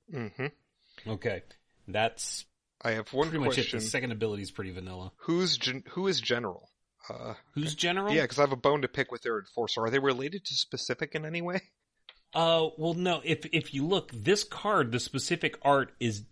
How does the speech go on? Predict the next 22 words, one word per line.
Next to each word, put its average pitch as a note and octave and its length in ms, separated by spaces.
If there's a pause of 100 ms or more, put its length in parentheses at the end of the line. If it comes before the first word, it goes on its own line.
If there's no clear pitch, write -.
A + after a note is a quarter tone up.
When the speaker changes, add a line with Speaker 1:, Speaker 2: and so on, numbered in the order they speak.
(160)
Speaker 2:
um, A2+ 460 (600)
it C3 180
looks C#3+ 380
like, G3 340
was A#3+ 160
that C3+ 220
Romulan C3+ 640
that, B2+ 100
like, G#2 300
Eric A2+ 420
Bana A2 380
played C3 680 (240)
in A#2 140
one A2+ 100
of A2+ 60
the G2 80
Star - 320
Trek - 260
movies? D3+ 540
Speaker 1:
In, C#3 60
in B2+ 140
Nemesis? F#3 720